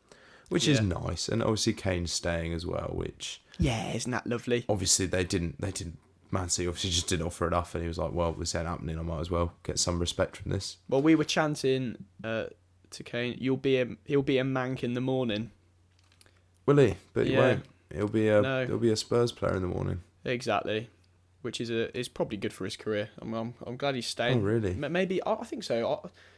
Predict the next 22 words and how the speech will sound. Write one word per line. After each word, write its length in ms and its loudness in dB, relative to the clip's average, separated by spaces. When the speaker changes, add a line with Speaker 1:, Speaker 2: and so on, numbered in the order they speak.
Speaker 2:
I, 60 -4
I 20 2
just 160 -6
think 160 -2
he 140 -2
should 220 -4
stay 560 0
and 160 -8
see 240 -4
what's 460 -8
gonna 160 -6
happen 240 -10
this 120 -10
season. 140 -6
They've 100 -4
got 100 2
a 40 -2
new 140 -2
director 520 0
in. 140 -4
And 100 -4
then, 300 -2